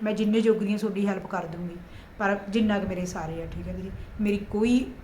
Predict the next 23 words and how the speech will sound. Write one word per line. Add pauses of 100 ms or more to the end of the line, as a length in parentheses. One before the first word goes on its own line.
ਡਿਮਾਂਡ
ਨਹੀਂ,
ਮੈਂ
ਕਦੀ
ਕਿਸੇ
ਤੋਂ
ਨਾ
ਤਾਂ
ਚੈਨਲਾਂ
ਦੇ
ਪੈਸੇ
ਲੈਤੇ
ਆ,
ਨਾ
ਲਵਾਂ। (300)
ਸਾਡੇ
ਗਵਾਂਢ
'ਚ
ਕੁੜੀ
ਨੇ
ਕਢਾਈ
ਸਿਲਾਈ
ਦਾ